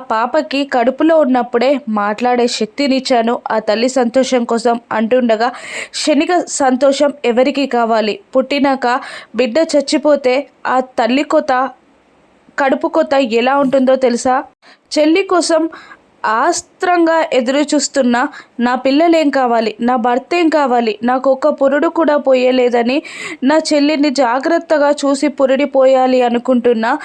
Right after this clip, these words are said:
నా తండ్రి ఆశలేం కావాలి?" అంటుండగా, "అవన్నీ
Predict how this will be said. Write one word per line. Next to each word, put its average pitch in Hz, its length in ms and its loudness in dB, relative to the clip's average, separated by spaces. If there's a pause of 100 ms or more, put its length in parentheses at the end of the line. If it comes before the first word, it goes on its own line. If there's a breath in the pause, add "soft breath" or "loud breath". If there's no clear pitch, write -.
(360 loud breath)
నా 302 200 4 (600)
తండ్రి 262 340 2
ఆశలేం 302 560 2
కావాలి?" 247 480 0 (160)
అంటుండగా, 233 640 0 (140)
"అవన్నీ 220 400 0